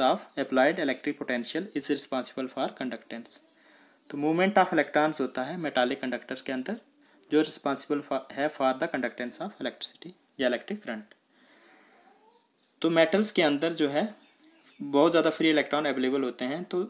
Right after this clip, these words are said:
movement of electrons, जो flow of electron है वही इलेक्ट्रिक करंट होता है। जब एक्सटर्नल इलेक्ट्रिक फील्ड अप्लाई करते हैं तो movement of electron start हो जाता है मेटल के अंदर,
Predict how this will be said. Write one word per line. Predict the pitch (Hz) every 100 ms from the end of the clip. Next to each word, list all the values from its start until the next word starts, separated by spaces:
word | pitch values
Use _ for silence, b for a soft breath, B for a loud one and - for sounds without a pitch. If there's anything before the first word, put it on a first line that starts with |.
| -
movement | 147 165 196
of | 190 165
electrons, | 147 - 151 180 - - - _ -
जो | 143
flow | 151 175
of | 156
electron | 147 131 143 139
है | 208 208
वही | 135 127
इलेक्ट्रिक | 180 202 _ _ 131 123 - 147
करंट | 117 107
होता | 107 107 110
है। | 135 208 _ _ _ _ - _ _ b b b b b b _ _ _ _ _ _ _ _ _ -
जब | 135 165 208 -
एक्सटर्नल | 139 - 143 151 214 - _ _ _ _ _ 143
इलेक्ट्रिक | 135 - 160
फील्ड | - 135 165
अप्लाई | 143 131 131
करते | 127 117 123
हैं | 127 202 _ _ _ _ _ _ _ _ _ _ _ _ _ -
तो | 147
movement | 147 147 151 156
of | 147 147
electron | 135 - 139 165
start | - 135 123
हो | 123
जाता | 113 107 127
है | 160
मेटल | 139 113 120
के | 120
अंदर, | 117 120